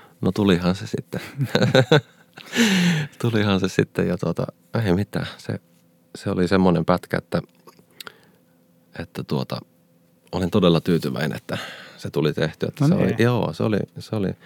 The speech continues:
Speaker 1: meriolosuhde, niin se oli kumminkin taas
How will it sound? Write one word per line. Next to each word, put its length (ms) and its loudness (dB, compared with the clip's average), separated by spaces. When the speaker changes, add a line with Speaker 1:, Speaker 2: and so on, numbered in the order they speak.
Speaker 1:
meriolosuhde, 680 0
niin 180 0
se 60 -8
oli 120 -2
kumminkin 400 0
taas 260 -2